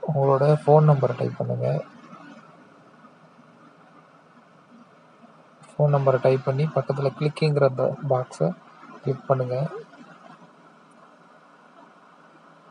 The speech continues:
அடுத்தது வெரிஃபிகேஷன் நம்பர் வரும். அந்த வெரிஃபிகேஷன் நம்பரை டிஸ்பிளேல பார்த்து டைப் பண்ணுங்க.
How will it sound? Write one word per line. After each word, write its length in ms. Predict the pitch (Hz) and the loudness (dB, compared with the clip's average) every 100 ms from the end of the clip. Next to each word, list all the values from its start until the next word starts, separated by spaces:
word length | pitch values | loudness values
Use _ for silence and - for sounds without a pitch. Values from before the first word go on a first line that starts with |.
| - - - - - - - - - - - - - - - - - - | -20 -20 -20 -20 -20 -20 -20 -20 -20 -20 -20 -20 -20 -20 -20 -20 -20 -6
அடுத்தது 500 | - 143 143 139 139 | 2 2 4 0 0
வெரிஃபிகேஷன் 720 | 147 143 151 160 147 139 139 123 | 2 2 2 -2 -2 -2 0 -2
நம்பர் 320 | 127 135 135 | 4 4 6
வரும். 320 | 123 123 151 - - - | 4 2 -2 -4 -16 -12
அந்த 160 | - 131 | -6 0
வெரிஃபிகேஷன் 680 | 135 147 147 139 139 135 | 2 0 -4 -6 -4 -4
நம்பரை 280 | 131 135 143 135 - - - - - - - - - - - - | -2 0 -2 -4 -16 -20 -20 -20 -20 -20 -20 -20 -20 -20 -20 -6
டிஸ்பிளேல 460 | 143 135 - 139 127 | -4 0 6 6 6
பார்த்து 360 | 127 131 - 180 - - - - - | 2 -2 -6 -12 -12 -20 -20 -18 0
டைப் 220 | 135 131 | 2 2
பண்ணுங்க. 300 | 127 123 127 | -2 -6 -6